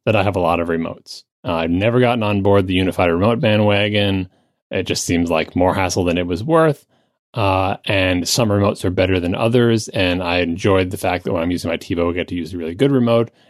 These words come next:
And then when I use the Apple T V, I, I use the terrible remote, which is bad. But for a long time, I used a second TiVo remote with my Apple T V before the swipiness came, uh, and sort of dominated, and the Siri remote with the microphone. Anyway,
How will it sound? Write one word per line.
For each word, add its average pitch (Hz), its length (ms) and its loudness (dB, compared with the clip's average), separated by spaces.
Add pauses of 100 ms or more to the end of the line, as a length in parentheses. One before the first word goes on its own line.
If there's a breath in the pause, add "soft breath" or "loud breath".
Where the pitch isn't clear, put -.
(140 soft breath)
And 92 140 0
then 85 140 0
when 80 100 -2
I 85 40 -2
use 82 180 -4
the 90 80 -2
Apple 85 180 -6
T 85 140 -6
V, 87 200 -4
I, 85 260 -4
I 85 40 -2
use 82 240 -8
the - 80 -20
terrible 113 340 2
remote, 101 280 0
which 92 100 -8
is 104 80 -8
bad. 139 320 2
But 107 100 -6
for 104 100 -2
a 101 40 2
long 101 260 2
time, 101 220 0
I 90 40 2
used 92 260 2
a - 40 -6
second 104 440 0
TiVo 120 360 2
remote 117 300 2
with - 160 -8
my 90 100 -4
Apple 98 240 -2
T 120 180 0
V 131 300 0 (240 soft breath)
before 92 280 0
the 90 80 -6
swipiness 101 580 0
came, 113 420 0 (160)
uh, 110 220 0
and 104 300 -2
sort 101 160 -2
of 101 80 -6
dominated, 113 640 0
and 90 240 -2
the 90 60 -6
Siri 101 280 -2
remote 104 280 0
with 107 120 -8
the 104 100 -2
microphone. 107 520 -2
Anyway, 120 280 2